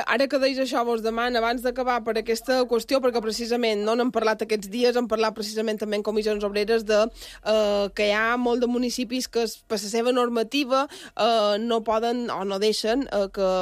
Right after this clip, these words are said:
se faci renou, mm, abans de les set o de les vuit des de matí. Penseu que arribarà un moment en què, per exemple, s'haurà de,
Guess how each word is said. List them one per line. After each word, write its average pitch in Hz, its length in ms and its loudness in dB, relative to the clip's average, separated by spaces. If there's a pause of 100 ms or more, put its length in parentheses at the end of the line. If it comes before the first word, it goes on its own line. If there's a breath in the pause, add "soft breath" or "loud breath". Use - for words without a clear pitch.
(160)
se 185 140 -8
faci 202 320 -2
renou, 214 460 2
mm, 202 560 -4
abans 196 280 0
de 208 140 0
les 185 160 -4
set 254 180 0
o 262 140 2
de 208 80 2
les 208 100 0
vuit 202 220 -2
des 202 160 0
de 202 80 -2
matí. 196 300 -4
Penseu 190 420 -2
que 277 80 2
arribarà 294 320 2
un 233 60 -2
moment 208 340 -2
en 214 80 -4
què, 202 160 -2
per 202 140 -2
exemple, 202 340 -2
s'haurà 202 260 0
de, 202 140 2